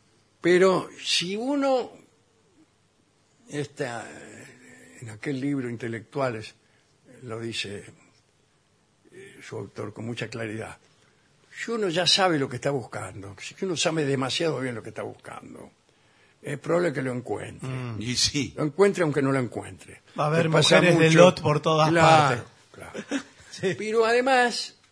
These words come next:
Speaker 1: me temo yo sin, me, sin introducirme donde no me llaman, que,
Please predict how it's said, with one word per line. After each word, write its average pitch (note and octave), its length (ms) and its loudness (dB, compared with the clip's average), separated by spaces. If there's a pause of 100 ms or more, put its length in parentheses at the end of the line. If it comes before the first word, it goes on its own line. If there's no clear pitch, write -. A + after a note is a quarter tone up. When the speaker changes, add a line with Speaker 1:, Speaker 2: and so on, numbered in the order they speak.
(880)
Speaker 1:
me D#3 240 0
temo F#3 440 -2
yo D3 160 -4
sin, C3 400 -8 (240)
me, B2 160 -8 (1000)
sin C3+ 180 -8
introducirme B2+ 1400 -4 (120)
donde A2 280 -12
no B2 100 -8
me C3 160 -4
llaman, C3+ 580 -4 (1300)
que, C#3+ 400 -4